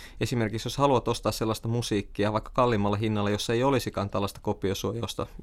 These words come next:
riippuen nyt jostain omasta käyttötarkoituksestasi, niin maailmassa ei ole yhtään sellaista musiikkikauppaa, joka musiikkiteollisuuden mielestä laillisesti myisi. Toki Venäjältä löytyy tällä hetkellä yksi verkkokauppa, jossa kokeillaan mielenkiintoisesti,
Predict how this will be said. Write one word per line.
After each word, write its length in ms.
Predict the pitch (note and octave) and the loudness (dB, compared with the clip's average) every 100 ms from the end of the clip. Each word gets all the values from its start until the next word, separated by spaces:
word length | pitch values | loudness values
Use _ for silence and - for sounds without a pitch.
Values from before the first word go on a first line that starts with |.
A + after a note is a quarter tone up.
| - | -4
riippuen 360 | - G#2 - A#2 | 0 2 2 0
nyt 140 | B2+ | 0
jostain 280 | A2+ - G2+ | 0 2 2
omasta 240 | G2+ - | 2 0
käyttötarkoituksestasi, 1200 | - G2 G#2 F#2+ G2 F2+ - - - - - - - - - - | 0 0 0 0 0 0 -2 -4 -6 -6 -8 -8 -10 -14 -14 -2
niin 80 | C3+ | 6
maailmassa 360 | D#3 C3 - | 6 6 4
ei 40 | B2 | 2
ole 100 | B2+ | 4
yhtään 320 | D3 - G#2+ | 2 2 2
sellaista 340 | A#2 A2 - | 2 0 0
musiikkikauppaa, 600 | A2+ A#2 A#2 - G2+ - G2 | -2 -2 -4 -2 -2 0 -2
joka 140 | A2 | 0
musiikkiteollisuuden 840 | A2 - - - G2+ G2 G2 G2 G#2 - - - - | -2 -4 -6 -2 0 0 -2 -4 -6 -10 -16 -16 -4
mielestä 320 | G#2+ G2+ - | 0 0 2
laillisesti 500 | A2+ A2+ F#2+ - - | 4 4 2 -2 -4
myisi. 460 | G2+ G2+ F#2 - - - - - | -2 0 0 -4 -6 -10 -18 -8
Toki 200 | A#2+ B2+ | -4 2
Venäjältä 460 | B2 C3 A#2+ G#2 G#2+ | 4 6 4 4 4
löytyy 340 | A#2 A2 G2 | 2 2 2
tällä 140 | A2 A2 | 2 2
hetkellä 280 | G#2 A2 | 2 0
yksi 160 | A2+ - | 0 2
verkkokauppa, 560 | A#2 - G#2 G#2 - G2+ | 0 0 0 0 2 0
jossa 280 | G#2 G#2+ - | 0 -2 0
kokeillaan 420 | A2+ A2 G2+ G#2 | 0 2 2 2
mielenkiintoisesti, 840 | A2+ G#2+ G2+ G2 G2 G2+ G#2+ G#2 | 2 2 0 0 0 -2 -2 -4